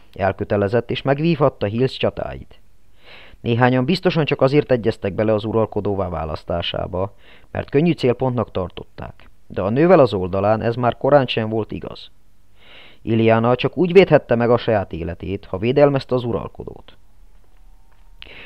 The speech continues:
A volt figyelő felpillantotta mindkettejük fölé magasodó szoborra. Jaru korszint ábrázolta az első uralkodót,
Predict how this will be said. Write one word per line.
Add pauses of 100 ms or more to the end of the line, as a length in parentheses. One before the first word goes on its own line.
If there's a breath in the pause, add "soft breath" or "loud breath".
(160 loud breath)
A
volt
figyelő (260 loud breath)
felpillantotta
mindkettejük
fölé
magasodó
szoborra. (640)
Jaru
korszint
ábrázolta
az
első
uralkodót,